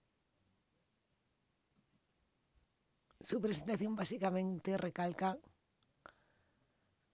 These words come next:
que hacen falta buenos datos, fidedignos e información.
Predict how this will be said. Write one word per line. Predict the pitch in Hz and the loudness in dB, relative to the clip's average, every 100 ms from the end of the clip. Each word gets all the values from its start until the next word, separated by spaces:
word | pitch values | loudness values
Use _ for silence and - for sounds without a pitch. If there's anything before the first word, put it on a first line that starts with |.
| 220 - | -16 -2
que | 190 | 0
hacen | 175 180 | 2 0
falta | 180 180 180 | 0 2 2
buenos | 175 170 156 | 2 2 2
datos, | 151 160 - 170 170 - | 2 0 2 0 0 0
fidedignos | 160 151 160 147 156 156 147 | 2 2 2 0 0 0 -2
e | |
información. | 147 143 131 147 - 165 156 | -4 -6 -6 -4 0 2 2